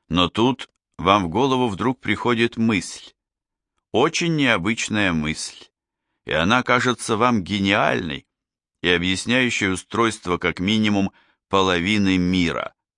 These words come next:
Устройством второй половины, как вам кажется, вообще можно пренебречь. Да и не половина одна,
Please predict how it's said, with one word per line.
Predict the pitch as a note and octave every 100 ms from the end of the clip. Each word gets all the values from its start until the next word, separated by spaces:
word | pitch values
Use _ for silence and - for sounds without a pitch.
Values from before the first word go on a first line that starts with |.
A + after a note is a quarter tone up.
| _ _ _ -
Устройством | F2+ F2+ - G2 F#2 - F2+
второй | - D#2+ E2 F#2
половины, | G2+ G2+ G#2 G#2+ G#2+
как | G2+ F#2+
вам | G#2 G2
кажется, | G2+ G2+ G2 - F#2
вообще | E2 - G#2+
можно | G2+ G2 F#2+ G2+
пренебречь. | F2 G2+ G#2 A2+ A#2+ C3 B2+ - - _ _ _ _ _ -
Да | D3+
и | F#3
не | E3+ D#3+
половина | - C#3+ C#3 C#3 F3+ E3+ A#2 G2+
одна, | F2 E2 D2+